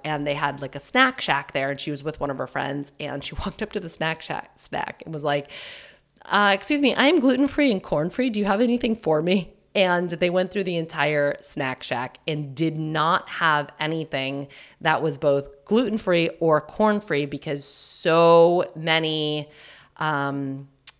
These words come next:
so much processed food contains corn in the form of corn syrup or otherwise. Uh, so she ended up with a water.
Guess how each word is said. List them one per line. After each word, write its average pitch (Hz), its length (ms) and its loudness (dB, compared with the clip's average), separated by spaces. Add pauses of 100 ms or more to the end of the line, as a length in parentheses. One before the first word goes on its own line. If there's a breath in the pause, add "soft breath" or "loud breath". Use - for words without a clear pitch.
(200)
so 208 440 8
much 196 260 0
processed 165 600 -2
food 170 500 -2
contains 156 840 -6 (160)
corn - 520 -6 (360 loud breath)
in 180 120 -2
the 175 60 -2
form 170 360 -2
of 147 220 -6
corn 180 300 -2
syrup 147 600 0 (260 soft breath)
or 165 320 0
otherwise. 143 760 -4 (100)
Uh, 143 160 -6
so 160 120 -10
she 175 160 -4
ended 170 160 -2
up 165 120 -6
with 160 220 -4 (120)
a 143 320 -4 (140)
water. - 600 -8